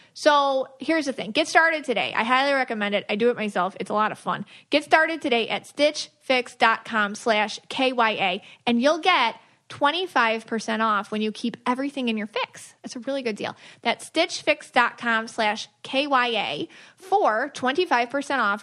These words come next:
when you keep everything in your fix. stitch fix dot com slash K Y A. It is a lot of fun, guys, and I've been excited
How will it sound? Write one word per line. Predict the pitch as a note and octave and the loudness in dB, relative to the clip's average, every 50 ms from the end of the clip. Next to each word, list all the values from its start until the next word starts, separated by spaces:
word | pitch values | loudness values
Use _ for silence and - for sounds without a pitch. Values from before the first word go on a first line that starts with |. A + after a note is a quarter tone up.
| - | -6
when | - G#3+ | -6 -4
you | G3+ G3 | -4 -4
keep | - - G#3 - - | -4 -6 -8 -4 -2
everything | G#3 A3 A3+ B3 - - A#3+ A#3 | -2 -2 -2 -4 -6 -4 -4 -2
in | A3+ | -2
your | A3 G#3 G#3 | -4 -4 -6
fix. | - - - - - | -6 -8 -10 -10 -16
stitch | - - - A#3+ B3+ B3+ - - | -14 -6 -2 -2 -2 -2 -2 -4
fix | E4 E4+ E4 - | -4 -4 -4 -2
dot | - D#4+ D#4+ E4+ D#4+ - | 0 2 2 2 0 -2
com | B3 A3+ G#3 G3 G3 F#3+ A3 - - - - | -2 0 0 0 0 -2 -4 -8 -14 -20 -18
slash | - - - G3 F3+ F#3 G#3 - - - - | -8 -2 0 2 2 2 -2 -4 -10 -12 -10
K | - A#3 A3 G#3+ A3 A3+ A#3+ A#3 _ - | -2 0 2 2 2 0 -2 -6 _ -4
Y | A3+ G3+ G3 F#3 F#3 - | 0 0 0 0 0 -2
A. | E3+ F#3 F3 D#3 - - - - _ _ - | -2 -2 -2 -2 -4 -8 -20 -20 _ _ 2
It | - D#4+ | 4 4
is | F4+ E4+ | 4 2
a | D#4+ | 4
lot | D4 B3+ A3+ | 2 2 2
of | G#3+ - | 0 -4
fun, | G#3+ G#3+ | -4 -2
guys, | G#3 G3+ G3 F#3+ F#3+ - - | 0 0 -2 -2 -4 -4 -2
and | G#3+ G3 F#3+ F#3 F#3 - _ _ _ _ _ _ - | -2 0 0 -2 -4 -8 _ _ _ _ _ _ -4
I've | A3 A3 | -2 0
been | A3 A#3+ | 0 0
excited | A#3+ A3+ A3 - A3 F#3 F#3 F3+ F3+ F3 G#3 - | -2 -2 -2 -2 -2 -2 0 -2 -2 -4 -6 -8